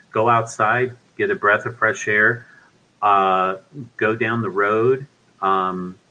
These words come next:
go see a display of art somewhere, or go listen to some music outside.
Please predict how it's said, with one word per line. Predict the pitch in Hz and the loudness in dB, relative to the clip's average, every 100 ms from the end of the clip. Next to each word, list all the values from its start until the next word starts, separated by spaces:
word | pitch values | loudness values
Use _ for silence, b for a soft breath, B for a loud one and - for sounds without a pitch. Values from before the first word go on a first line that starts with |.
| _ | _
go | 107 104 | -2 -2
see | 104 - 104 | -4 -6 -4
a | 98 | -4
display | 98 - - 98 98 101 | -6 -16 -12 -6 -2 -2
of | 87 | -2
art | 87 110 - | -2 -2 -4
somewhere, | 139 139 135 139 135 131 131 - | -8 -6 -4 0 2 2 0 -4
or | 95 87 90 87 85 - b b | -2 0 2 2 0 -4 b b
go | 107 110 | -2 0
listen | 113 113 104 | 0 -2 -8
to | - - | -12 -16
some | - 92 90 | -12 -8 -6
music | 104 120 135 135 | -6 -4 -6 -4
outside. | 139 139 - 131 127 127 131 131 | -6 -6 -6 -2 0 0 0 -2